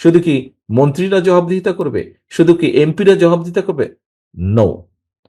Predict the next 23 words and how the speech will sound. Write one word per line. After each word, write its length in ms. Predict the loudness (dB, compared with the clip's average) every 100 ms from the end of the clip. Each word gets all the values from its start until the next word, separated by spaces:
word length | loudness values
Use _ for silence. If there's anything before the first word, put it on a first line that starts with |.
| _ _ _ -14
জবাবদিহিতা 840 | 0 4 6 6 4 -2 0 0 0
প্রতিটি 520 | 2 2 0 -6 -8
পর্যায়ে 540 | 0 0 2 0 0 -2
থাকতে 180 | -8 -4
হবে। 140 | -2
ইউনিয়ন 360 | -2 -2 0 -2
পরিষদের 480 | -2 -4 -4 -2 -2
মেম্বার 380 | 0 0 0 0
যেরকম 260 | -2 -4 -4
জবাবদিহিতা 540 | 0 0 -2 -4 -6 -6
করবে, 320 | -4 -6 -8 -10 _ _ -6
প্রধানমন্ত্রীও 640 | 0 0 0 -2 -2 -2
জবাবদিহিতা 560 | 0 -2 -2 -6 -8 -10
করবে। 340 | -8 -8 -6 -10 -12 -20 _ _
পৌরসভার 480 | 4 6 6 6 4 4
চেয়ারম্যান 460 | 2 4 4 2 0 2
যে-, 180 | 2 2
আহ, 160 | 2
উপজেলা 400 | 2 2 2 2
চেয়ারম্যান 400 | 2 0 0 0
যেমন 200 | 0 -2 0
জবাবদিহিতা 460 | 0 0 -4 -6
করবে, 320 | -4 -4 -4